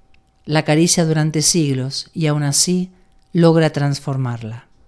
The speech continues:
Tal vez la madurez consista en comprender esa fuerza silenciosa, dejar de exigir resultados inmediatos y confiar más en los procesos invisibles.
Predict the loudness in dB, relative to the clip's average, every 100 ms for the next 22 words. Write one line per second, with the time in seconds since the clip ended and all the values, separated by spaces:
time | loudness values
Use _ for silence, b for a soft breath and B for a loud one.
0 | _ _ _ _ _ _ -4 0 2 4
1 | 4 2 2 4 2 2 0 0 0 0
2 | 0 2 0 -2 -2 0 2 2 0 0
3 | 0 0 0 -2 -2 -2 -2 -2 -4 -6
4 | -6 -10 -16 b b b _ _ _ _
5 | _ -10 -2 2 2 2 0 -4 0 0
6 | 2 0 -2 -4 0 0 0 -2 0 0
7 | 0 0 -2 -4 -4 -4 -6 -2 0 2
8 | 2 2 0 -2 -4 -6 -4 -2 0 0
9 | -2 -2 -2 -4 -4 -8 -10 -12 -14